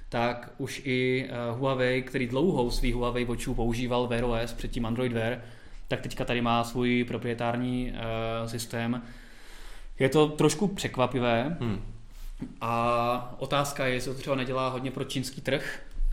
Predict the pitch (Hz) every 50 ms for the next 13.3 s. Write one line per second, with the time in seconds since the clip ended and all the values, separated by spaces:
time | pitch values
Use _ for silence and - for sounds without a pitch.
0 | - - - 113 113 113 113 117 113 - 131 120 117 - 123 123 - - - 127
1 | 123 123 120 123 131 120 120 117 - 123 123 - 120 120 113 127 127 127 120 120
2 | - 117 117 117 123 131 131 120 110 107 117 120 127 123 120 113 117 120 127 120
3 | 113 117 139 139 - - - - - - 104 113 113 113 113 113 113 117 117 117
4 | - 113 117 123 131 127 - 131 127 135 127 - 135 127 127 131 135 131 131 131
5 | 131 123 127 131 127 120 - - 139 131 - 127 120 - - 127 127 117 127 123
6 | 135 113 135 123 131 131 135 135 131 123 123 123 131 135 131 - - 123 117 117
7 | 110 107 131 131 135 123 123 123 123 120 - - - - 135 123 - - 139 131
8 | - - - - 127 120 - - 135 - - 139 123 127 151 151 151 156 156 143
9 | 135 131 139 135 - - 135 127 131 127 - - 135 117 - - 131 127 - 139
10 | 131 123 123 - 135 131 123 139 135 127 123 135 135 147 143 - - - - -
11 | - - - - - - 117 123 123 123 123 127 123 - - 135 - - 147 -
12 | - 131 - - - 135 127 120 117 117 113 113 110 113 107 - - 95 - -
13 | - 123 - - - -